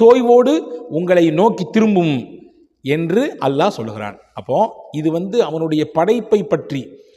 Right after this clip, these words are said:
அவன் படைப்பில் எந்த குறையும் இல்லை என்பதை பற்றி உலகத்துக்கு சொல்லும் விதமாக அல்லாஹ் சொல்லக்கூடிய விஷயம். இந்த ஆயத்தை நம்மளும் அல்லாஹ்வுடைய படைப்பில் ஒரு ஆள் தானே, அந்த நம்மள்ட்ட இருக்கக்கூடிய பொருளும் அல்லாஹ்வுடைய படைப்பு தானே,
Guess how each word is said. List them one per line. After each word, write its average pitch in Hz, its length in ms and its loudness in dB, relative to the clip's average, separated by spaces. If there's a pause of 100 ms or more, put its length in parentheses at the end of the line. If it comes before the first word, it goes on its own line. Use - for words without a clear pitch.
(120)
அவன் 143 280 -2
படைப்பில் 208 420 0
எந்த 185 260 2
குறையும் 233 480 2
இல்லை 226 280 2
என்பதை 196 280 2
பற்றி 180 540 -2 (180)
உலகத்துக்கு 190 540 0
சொல்லும் 202 280 2
விதமாக 165 460 0
அல்லாஹ் 156 140 2
சொல்லக்கூடிய 139 480 -4
விஷயம். 110 320 -12
இந்த 180 320 -4
ஆயத்தை 170 600 2 (560)
நம்மளும் 165 460 2
அல்லாஹ்வுடைய 196 360 4
படைப்பில் 185 300 2
ஒரு 175 100 4
ஆள் 175 120 4
தானே, 175 280 2 (540)
அந்த 170 300 2
நம்மள்ட்ட 175 340 0
இருக்கக்கூடிய 202 320 2
பொருளும் 185 380 2
அல்லாஹ்வுடைய 196 260 4
படைப்பு 156 260 -2
தானே, 151 240 -2